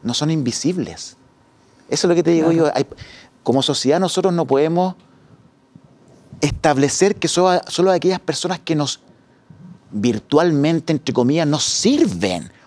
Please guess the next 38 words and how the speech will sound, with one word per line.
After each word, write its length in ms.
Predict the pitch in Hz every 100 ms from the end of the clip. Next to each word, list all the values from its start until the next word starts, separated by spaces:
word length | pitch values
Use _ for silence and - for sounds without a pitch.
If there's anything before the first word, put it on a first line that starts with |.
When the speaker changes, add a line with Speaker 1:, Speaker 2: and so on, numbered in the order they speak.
| _ -
Speaker 1:
o 140 | 120
que 160 | - -
queremos 400 | 135 196 247 -
tener 340 | 156 220 247
en 100 | 147
una 180 | 185 285
sociedad, 960 | - 220 - 156 135 147 269 208 190 - _ - _ -
en 120 | 147
una 200 | 240 233
pieza 760 | - 220 254 - - 143 175 - - -
que 100 | -
se 140 | -
llama 220 | 160 190 180
sociedad 360 | 151 - 185
chilena, 480 | 196 180 214 214 220 - _
comparten 440 | - 160 226 - 208
muchas 260 | 220 - -
personas. 520 | - - 269 262 - _ _ _ _ _ _ _ _ _ -
Y 80 | 175
a 40 |
esas 140 | 233
personas 380 | - 185 208 226
se 100 | -
les 140 | 165 180
debe 160 | 202
de 100 | 190
satisfacer 760 | 196 165 175 - 165 - 302 262 - _ _
sus 160 | - 208
necesidades, 640 | 220 233 - 262 180 202
por 160 | - 247
ejemplo, 360 | 131 120 135
de 100 | 120
libertad, 520 | 110 104 87 - 98 - _ _ _ - _
por 140 | 107
ejemplo, 440 | 107 135 151 - 135
de 280 | 131 143 147
poder 320 | 113 123 131
tener 480 | 127 120 127 143